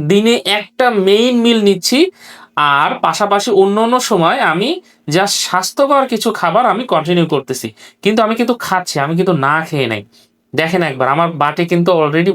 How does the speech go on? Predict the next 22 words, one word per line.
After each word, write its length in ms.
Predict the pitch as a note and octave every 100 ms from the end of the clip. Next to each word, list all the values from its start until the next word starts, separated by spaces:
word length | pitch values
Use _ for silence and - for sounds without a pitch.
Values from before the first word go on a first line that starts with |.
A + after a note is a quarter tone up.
| -
ভরপুর 320 | C#3+ D#3+ E3+ D3
হয়ে 140 | C3+ A#2
গেছে। 200 | A2 - A#2+ _ _ - - - - - _ _ _ _ - E3+
আমি 120 | C#4 C#4+
শুধু 140 | C4 B3
খাচ্ছি 240 | G3+ - E3+
না, 60 | C4+ -
এই 80 | G3 G#3
ধরনের 280 | A3+ A#3 A3 -
সুন্দর 300 | G#3 A3 A3+ A3+
সুন্দর 220 | G#3 G#3+
স্বাস্থ্যকর 400 | F3+ E3+ G3+ G3+ G3+
খাবার 220 | E3+ F3 A#3 F3
আমি 120 | E3+ F3
আমার 140 | F3+ F3 - A#3
টিম 180 | A#3+ A#3+ A3+
সহ 140 | G3 F#3 F3
খাই। 200 | E3+ D#3 D4+ E4+ _ _ _ _ _ -
So 60 | D3+ E3
ওদেরকেও 360 | F#3+ F#3 G3+ F#3+
টেস্ট 200 | F#3 F3 -
করাই 240 | G3+ G3